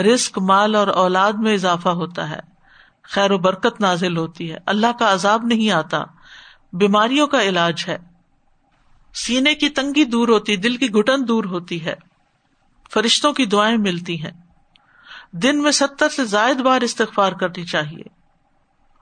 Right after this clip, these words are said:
ہر، ہر موقع پر نبی صلی اللہ علیہ وسلم واش روم سے باہر آتے تھے تو "غفرانک" کہتے۔ نماز کی ابتدا میں جو دعائیں ہیں، رکوع اور سجود میں جو دعائیں ہیں، دو سجدوں کے درمیان، تشہد میں،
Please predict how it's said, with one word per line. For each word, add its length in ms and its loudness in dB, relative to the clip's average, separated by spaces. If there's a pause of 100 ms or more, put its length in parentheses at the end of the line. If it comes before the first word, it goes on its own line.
ہر، 120 2
ہر 160 0
موقع 480 0
پر 140 -2 (280)
نبی 120 -2
صلی 120 -2
اللہ 120 2
علیہ 100 0
وسلم 300 -2
واش 220 2
روم 120 0
سے 120 -2
باہر 240 2
آتے 280 -2
تھے 180 -6 (460)
تو 80 -4
"غفرانک" 640 0
کہتے۔ 340 -6 (720)
نماز 400 0
کی 120 -2
ابتدا 400 2
میں 120 2
جو 140 0
دعائیں 360 0
ہیں، 180 -4
رکوع 360 0
اور 80 4
سجود 460 -2
میں 120 0
جو 120 2
دعائیں 360 0
ہیں، 180 -4 (420)
دو 200 4
سجدوں 400 0
کے 120 0
درمیان، 640 2
تشہد 600 0
میں، 240 -2